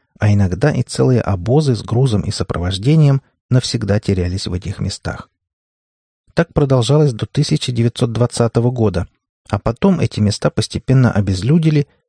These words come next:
и о шушморской аномалии надолго замолчали. И лишь в семидесятых годах прошлого века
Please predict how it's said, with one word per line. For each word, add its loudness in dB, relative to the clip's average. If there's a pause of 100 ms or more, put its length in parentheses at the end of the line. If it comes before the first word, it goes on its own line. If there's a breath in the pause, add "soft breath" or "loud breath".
(200)
и -2
о -2
шушморской -4
аномалии 2
надолго 0
замолчали. -2 (720 soft breath)
И 2
лишь 2
в -14
семидесятых 0
годах -2
прошлого -4
века 0